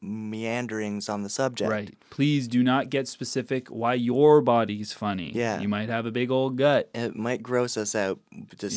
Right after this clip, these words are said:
Speaker 1: see that mole.
Speaker 2: You might be
Speaker 1: Um,
Speaker 2: hairy. You might have a third nipple. These are all very funny
Speaker 1: Very
Speaker 2: things,
Speaker 1: funny things.
Speaker 2: but not what we're looking for in this exam.
Speaker 1: Far too intimate.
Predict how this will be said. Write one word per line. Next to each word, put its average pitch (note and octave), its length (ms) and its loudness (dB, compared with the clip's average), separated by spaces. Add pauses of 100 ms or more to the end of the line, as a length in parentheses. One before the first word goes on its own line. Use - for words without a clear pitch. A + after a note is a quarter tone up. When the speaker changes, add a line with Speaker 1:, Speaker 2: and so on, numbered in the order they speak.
(100)
Speaker 1:
see B2 180 -2
that F#2+ 220 -4
mole. D#2+ 420 -8 (240)
Speaker 2:
You A#2 120 -2
might B2 200 0
be A#2+ 100 -2
Speaker 1:
Um, A#2 80 0
Speaker 2:
hairy. B2+ 480 2
You G2 200 -4
might A2 200 -2
have A2+ 180 -6
a A#2 40 -6
third B2 300 -2
nipple. B2 420 -2
These A#2 240 -2
are C3 120 2
all B2 80 2
very A#2+ 320 0
funny D#3+ 440 0
Speaker 1:
Very B2+ 180 -4
Speaker 2:
things, G2 120 -4
Speaker 1:
funny A2+ 220 -2
things. A#2+ 560 -4
Speaker 2:
but A#2 320 -2
not G#2+ 280 -4
what C3 140 -2
we're C#3+ 140 2
looking E3 320 2
for C3+ 260 4
in B2+ 80 4
this A2+ 220 0
exam. B2+ 640 2
Speaker 1:
Far C#3 180 4
too A#2+ 240 -4
intimate. - 380 -8